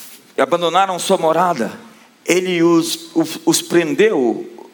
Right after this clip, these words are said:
na escuridão para o juízo do grande dia. Pedro diz que eles foram colocados sob julgamento eterno no Tártaros. É uma expressão até mesmo mitológica dos antigos gregos.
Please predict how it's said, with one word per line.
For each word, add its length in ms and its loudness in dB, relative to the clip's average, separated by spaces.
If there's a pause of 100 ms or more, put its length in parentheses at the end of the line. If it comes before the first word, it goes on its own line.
(260)
na 160 0
escuridão 800 0 (800)
para 180 -2
o 60 2
juízo 480 0
do 140 -2
grande 340 -4
dia. 400 -10 (920)
Pedro 280 2
diz 280 0
que 140 -4
eles 680 0 (500)
foram 240 2
colocados 600 0
sob 180 2
julgamento 580 0
eterno 540 -2
no 120 -2
Tártaros. 920 -4
É 60 -6
uma 80 2
expressão 680 -2
até 140 0
mesmo 380 0
mitológica 880 0
dos 260 -4
antigos 480 -2
gregos. 560 0